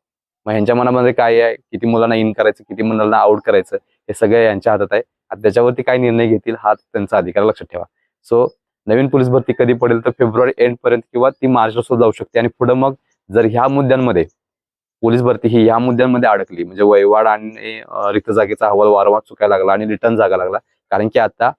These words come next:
निवडणुका झाल्यात, आचारसंहिता झाली, सगळं झाले, कुठली भरती किती लवकरात लवकर करायची, काय करायचं, त्याच्यामध्ये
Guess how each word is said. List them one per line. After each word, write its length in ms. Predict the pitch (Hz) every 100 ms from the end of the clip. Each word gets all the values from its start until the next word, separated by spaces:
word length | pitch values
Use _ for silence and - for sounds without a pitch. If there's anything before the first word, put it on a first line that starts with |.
| _ _ -
निवडणुका 400 | 101 120 127 123
झाल्यात, 320 | 120 113 123
आचारसंहिता 480 | 107 107 107 113 113
झाली, 200 | 110 107
सगळं 280 | - 104 110
झाले, 300 | 104 90 - _ _ _ _ _
कुठली 240 | 117 - 135
भरती 300 | 131 113 123
किती 340 | - 107 135
लवकरात 380 | 135 110 120 117
लवकर 240 | 117 107 -
करायची, 320 | 107 98 - 101
काय 160 | 117 120
करायचं, 340 | 104 101 107
त्याच्यामध्ये 360 | - 107 107